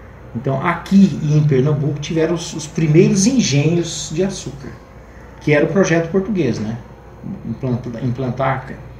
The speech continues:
é, plantações de açúcar e engenho e exportar açúcar para a Europa é um,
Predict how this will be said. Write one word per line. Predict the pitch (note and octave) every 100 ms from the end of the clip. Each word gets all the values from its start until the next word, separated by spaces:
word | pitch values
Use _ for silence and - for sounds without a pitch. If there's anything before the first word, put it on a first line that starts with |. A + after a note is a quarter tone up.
| - - - - -
é, | A2 G#2 G2 F#2+ E2 D#2+ -
plantações | C#3+ C#3 C#3 B2 A2+
de |
açúcar | D3+ - F#3+ G#3+
e |
engenho | F3 D3 E3+
e |
exportar | F#3+ - A3 G#3+ E3+
açúcar | E3 - E3 E3+
para | E3+
a | F#3+
Europa | D3 C#3+ D3+
é |
um, | E3+ F3+